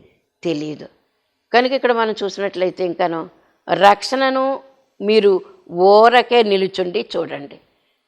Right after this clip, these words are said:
నేడు చూసిన ఐగుప్తీయులను ఇక ఎన్నడును మరి ఎన్నడునూ చూడరు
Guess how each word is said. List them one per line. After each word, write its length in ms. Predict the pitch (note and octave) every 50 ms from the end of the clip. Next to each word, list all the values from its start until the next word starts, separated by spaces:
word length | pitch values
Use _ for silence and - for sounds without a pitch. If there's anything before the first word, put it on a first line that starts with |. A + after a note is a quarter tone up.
| - -
నేడు 480 | F#3 F#3+ G3 G#3+ A#3 B3+ C#4 C#4 D4+
చూసిన 380 | D4 D4 D4+ C#4 B3 - C4 B3
ఐగుప్తీయులను 800 | A3+ A3 A3 G#3+ B3 A3 - A#3 A#3 A#3 A3+ A3+ A3 A3 A3 A3
ఇక 220 | A3 G#3 G3+ -
ఎన్నడును 760 | G#3 G#3 F#3 D3+ D3+ D#3+ F3 F#3+ G3 G#3 G3+ G#3+ A#3+ C#4 D#4 - - _ _ _ _ _ _ _ _ _ _ _ _ _ _ _ _ -
మరి 240 | F3+ F#3 G3+ G#3 G3+
ఎన్నడునూ 600 | F#3+ F3+ F3 F3+ G3+ A#3 B3 C4+ C4+ C4+ C#4+ E4
చూడరు 460 | D4 - G#3+ F3+ D#3 C#3 C#3 C#3+ -